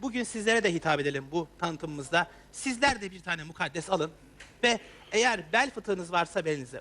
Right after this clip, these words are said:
boyun fıtığınız varsa boynunuza, kas ağrısı, eklem ağrısı tabir ettiğimiz rahatsızlık, bacak ağrısı, sırt ağrısı varsa, ağrı olan bölge vücudunuzun neresindeyse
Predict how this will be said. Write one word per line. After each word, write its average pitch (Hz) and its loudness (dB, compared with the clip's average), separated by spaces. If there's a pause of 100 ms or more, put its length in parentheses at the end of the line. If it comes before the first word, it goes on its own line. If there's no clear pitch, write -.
boyun 262 2
fıtığınız 196 -4
varsa 175 0
boynunuza, 135 -4 (280)
kas 240 0
ağrısı, 226 0
eklem 220 0
ağrısı 214 2
tabir 214 2
ettiğimiz 208 -6
rahatsızlık, 202 -2
bacak 226 0
ağrısı, 170 0
sırt 247 -6
ağrısı 175 2
varsa, 160 0
ağrı 214 4
olan 202 0
bölge 165 -2
vücudunuzun 160 -8
neresindeyse 151 -2